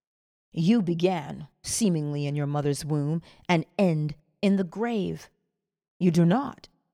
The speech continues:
But you have that picture. Look on the horizontal line of the cross as time, intersecting this vertical line, and call that infinite states, like Jacob's ladder.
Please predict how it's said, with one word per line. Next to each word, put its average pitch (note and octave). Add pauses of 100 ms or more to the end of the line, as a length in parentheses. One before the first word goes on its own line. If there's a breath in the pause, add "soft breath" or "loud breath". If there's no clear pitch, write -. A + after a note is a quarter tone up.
(580 loud breath)
But E3+
you A#3
have A3+
that G3+ (140)
picture. - (920 loud breath)
Look C4+
on F4+
the C#4+
horizontal A#3
line E3 (200)
of F3
the D#3+
cross C#3 (260)
as D3
time, C#3 (840 loud breath)
intersecting F#3
this D#3
vertical E3
line, C#3 (180 loud breath)
and F#3
call A#3+
that G#3 (120)
infinite F3+
states, - (300)
like D4 (280)
Jacob's E3+
ladder. F#3+